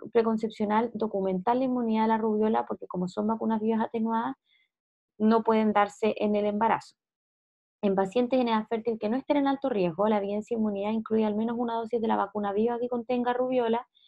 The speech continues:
o de inmunidad en laboratorio o confirmación de enfermedad en laboratorio. Y el test de elección, que lo puse ahí entre paréntesis para que lo tengan presente, va a ser con títulos de I G G.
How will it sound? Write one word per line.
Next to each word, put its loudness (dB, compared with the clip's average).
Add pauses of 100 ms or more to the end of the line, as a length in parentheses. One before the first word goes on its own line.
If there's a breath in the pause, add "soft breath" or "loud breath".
(220 soft breath)
o 4
de 2
inmunidad 0
en 2
laboratorio 4
o -6
confirmación -4
de -2
enfermedad -2
en 2
laboratorio. -2 (400 soft breath)
Y 2
el 0
test 4
de 4
elección, 0
que -2
lo 0
puse -4
ahí -2
entre -4
paréntesis -4
para -4
que -4
lo 0
tengan -4
presente, -6
va -2
a -8
ser -2
con -6
títulos -4
de -2
I -4
G -6
G. -12